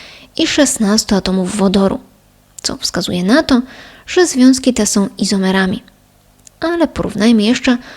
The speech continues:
budowę ich łańcuchów węglowych. Związek pierwszy ma łańcuch rozgałęziony, a związek drugi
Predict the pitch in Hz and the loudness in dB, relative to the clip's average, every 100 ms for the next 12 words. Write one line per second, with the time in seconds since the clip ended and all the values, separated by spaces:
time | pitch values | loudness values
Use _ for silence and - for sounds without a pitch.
0 | - - 208 190 196 254 262 202 180 180 | -20 -8 -2 0 4 4 4 2 -2 -4
1 | 190 185 185 202 190 190 208 190 - - | -4 -4 -4 0 0 4 4 2 -2 -10
2 | _ _ _ _ _ _ _ 202 202 208 | _ _ _ _ _ _ _ -6 -2 0
3 | 196 185 - 208 185 - - 254 370 - | 0 -4 -4 -2 -2 -4 -2 -2 -2 -8
4 | - _ - 330 311 302 294 - _ _ | -20 _ -4 -2 0 0 -2 -4 _ _
5 | - 214 214 208 196 190 190 190 196 226 | -4 2 2 0 -2 0 0 -2 -4 -6
6 | _ _ _ _ _ - 233 220 202 185 | _ _ _ _ _ -4 -2 0 0 -2
7 | 214 302 285 262 254 | 2 4 6 2 0